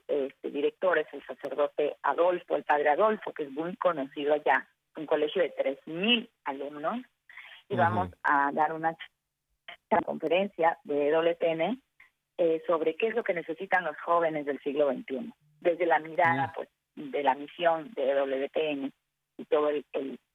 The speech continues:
Speaker 1: testimonio maravilloso de Patricia. Eh, esto va a ser a las once de la mañana. Es un evento abierto, pero sobre todo dirigido a padres de familia y a los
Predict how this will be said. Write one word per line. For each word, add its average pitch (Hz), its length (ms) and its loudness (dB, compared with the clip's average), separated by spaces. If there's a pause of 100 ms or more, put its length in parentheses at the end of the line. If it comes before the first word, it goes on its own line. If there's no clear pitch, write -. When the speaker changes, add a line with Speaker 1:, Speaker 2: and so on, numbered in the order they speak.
Speaker 1:
testimonio 151 560 -4
maravilloso 139 600 -2
de - 60 -4
Patricia. - 520 -10 (800)
Eh, 170 360 0
esto 208 240 0
va 226 80 6
a 220 80 -2
ser 233 160 2
a 214 40 6
las 160 220 0
once 190 320 0
de 180 100 4
la 156 100 4
mañana. 139 520 0 (280)
Es 180 260 0
un 208 340 0
evento 170 720 0
abierto, 175 920 0
pero 156 200 0
sobre 147 240 -2
todo 190 300 2
dirigido 165 440 0
a 151 60 2
padres 160 340 2
de 156 80 0
familia 160 640 -2
y - 60 -8
a 147 40 -4
los 143 160 -2